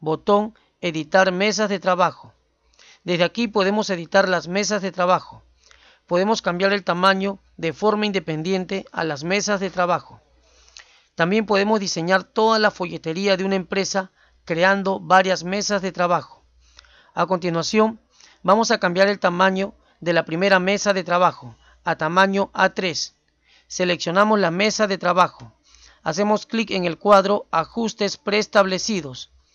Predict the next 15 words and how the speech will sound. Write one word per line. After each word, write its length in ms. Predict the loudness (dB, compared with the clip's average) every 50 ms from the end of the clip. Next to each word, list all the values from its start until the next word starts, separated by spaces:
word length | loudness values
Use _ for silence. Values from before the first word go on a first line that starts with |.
| _ -20 -20 _ -20 _ _
Seleccionamos 760 | -8 -6 -2 -2 -2 -2 -2 0 4 4 4 6 4 2 0
tamaño 540 | 0 -2 2 4 4 4 4 2 0 -2 -2 _ _
A 180 | 2 4 4
tres. 500 | 2 0 -4 -4 -4 -4 -4 -8 -12 -14 _ _ _ _ _ _ _ _ _ _ -20 _ _ _ _ _ _
Ahora 320 | -2 2 4 6 6 6 6
vamos 280 | 6 4 2 2 0
a 80 | 0 -2
cambiar 360 | -2 -4 -2 4 4 4 4
el 160 | 4 0 0 2
nombre 460 | 2 2 2 2 2 2 0 0 0
de 120 | -2 -2
la 120 | -2 -2 -2
mesa 360 | 0 -2 -2 0 0 -2 -2
de 100 | -2 -4
trabajo. 540 | -2 0 2 2 2 0 0 -8 -18 -20